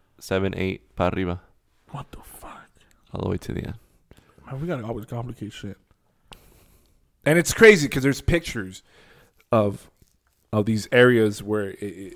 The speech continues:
Speaker 3: it's some, it's, it's, it's French, and then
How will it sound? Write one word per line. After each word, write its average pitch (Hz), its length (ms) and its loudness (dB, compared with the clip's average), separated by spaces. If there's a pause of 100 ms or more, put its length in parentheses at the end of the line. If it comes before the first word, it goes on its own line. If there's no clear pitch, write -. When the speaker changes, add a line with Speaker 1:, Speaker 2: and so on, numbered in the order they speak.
(100)
Speaker 3:
it's - 800 -16
some, 117 400 -2
it's, - 400 -14
it's, - 240 -16
it's - 160 -18
French, - 580 -2 (720)
and 107 160 -8
then 104 160 -10